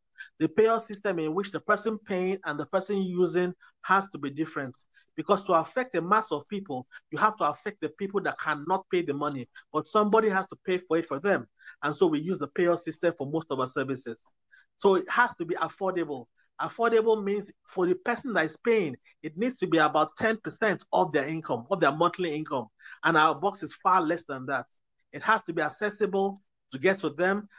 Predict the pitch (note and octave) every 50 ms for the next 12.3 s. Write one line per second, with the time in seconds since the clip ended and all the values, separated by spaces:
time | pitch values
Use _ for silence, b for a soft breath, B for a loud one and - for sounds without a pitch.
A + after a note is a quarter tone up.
0 | B B - D#3 D#3+ D#3+ - G#3 G#3 - - G#3 - _ G#3 F#3+ F#3+ - F#3+ -
1 | - C#3 C#3+ C#3 - D3+ B2+ D3 D3+ D#3 D3 - E3 - _ - C#3+ B2 A#2 A2
2 | - B B B B B B - D#3+ E3+ - A#3+ A3 - - - F3 F3 - -
3 | _ - B3 C4 B3+ - - - - b b b b b _ - - B3 - _
4 | - C#4+ C4+ C4 - C4+ B3+ B3 A#3+ - - - B3 A#3+ B3+ B3 - - D#3 F#3+
5 | A3 G#3+ - F#3+ F3+ F3 D3 C#3 B2+ - A#3 A#3 F3+ C3 - G3 G3+ G3 - D#3+
6 | D#3 D#3 D3 - - - - D4 C#4 C4 C4 B3+ B3+ B3 B3 B3 B3 B3 B3 A#3+
7 | - - - A#3 - - _ C#3+ C#3 D#3 D3+ D3 B2+ A#2 - _ _ B B B
8 | B B _ - F#3 E3+ F#3 F#3 - - B3+ B3+ C4+ C4 - - F#3 E3 C#3+ C#3
9 | G3+ A3 G#3+ - - - F3 E3 E3 D#3+ - - F3 F3 G3 A3 A3 G#3 G#3 G#3
10 | A3+ G#3+ G3 - D3+ D#3 D3+ C#3+ D3 E3 G3 A3+ A3+ F3 C3+ B2 - _ _ _
11 | _ _ E3+ E3 D#3 D3+ - G#3 G#3 G3 G3 F#3+ F3 E3+ E3+ F#3 F3 E3 D#3 D#3
12 | D3+ C#3 B2 A#2+ - _